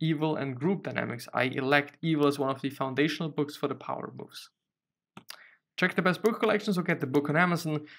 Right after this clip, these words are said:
And yeah, this is actually it with this summary. And, um, yeah, I've kinda not been that well in terms of going through it. It take, or it took me quite some time, to be honest, which I'm very sorry for.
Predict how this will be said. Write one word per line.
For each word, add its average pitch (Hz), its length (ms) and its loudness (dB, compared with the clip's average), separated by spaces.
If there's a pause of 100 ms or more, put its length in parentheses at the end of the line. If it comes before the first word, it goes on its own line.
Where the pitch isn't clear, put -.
(280)
And 143 120 6
yeah, 120 180 4
this 180 120 0
is 185 100 2
actually 170 280 0
it 139 140 0
with 139 280 0
this 135 340 0
summary. 117 640 -2
And, 117 520 -8 (140)
um, 135 320 -10
yeah, 143 160 4 (680)
I've 135 160 0
kinda 139 1700 2 (420)
not 139 500 0
been 131 300 2
that 120 260 0
well 120 720 2
in 147 160 -2
terms 139 260 2
of 127 140 -8
going 127 320 0
through 160 160 4
it. 160 260 0 (140)
It 123 80 -18 (180)
take, 131 280 0 (360)
or 131 80 0
it 123 80 -4
took 156 240 2
me 135 80 -2
quite 127 260 -4
some 123 140 -4
time, 127 300 0
to 135 80 -4
be 139 100 0
honest, 139 240 -2
which 131 220 -4 (360)
I'm 135 100 -2
very 185 160 6
sorry 143 280 4
for. 147 320 -4